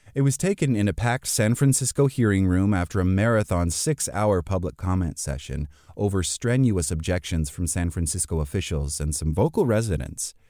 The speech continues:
They urged the C P U C to deny any expansion, saying that even after years of testing on the city's winding,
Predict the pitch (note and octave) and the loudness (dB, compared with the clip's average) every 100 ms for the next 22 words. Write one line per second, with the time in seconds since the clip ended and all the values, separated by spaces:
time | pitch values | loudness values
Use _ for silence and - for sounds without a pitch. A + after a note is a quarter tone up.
0 | _ _ _ _ _ - C3 D3+ F3 F#3 | _ _ _ _ _ 0 2 4 2 2
1 | D#3+ C#3 B2 - B2 B2+ G#2 F#2+ - E2+ | 0 0 2 0 0 0 0 0 -2 -2
2 | E2 D#2 - G2 F2 F#2 F#2+ G#2 G2 F2 | -2 -2 -4 -2 0 2 2 2 0 0
3 | F2+ G2 F#2+ - - F#2+ F#2+ D2+ C#2 - | 0 0 0 -4 -4 -2 -2 -6 -10 -12
4 | _ _ _ - G2 G2+ G2+ F#2 C3+ F#3 | _ _ _ -2 0 2 2 2 0 0
5 | G#3 C#3+ A2+ F#2 F#2+ B2 A#2 F#2 - G#2 | 0 0 -2 -2 0 0 0 -4 -2 -2
6 | - F2 D2+ D2+ D#2 - F2 F#2 E2+ D#2 | -2 0 0 0 -2 -2 0 0 -2 0
7 | F2+ F#2 F#2+ F2+ F#2 | 2 2 2 2 0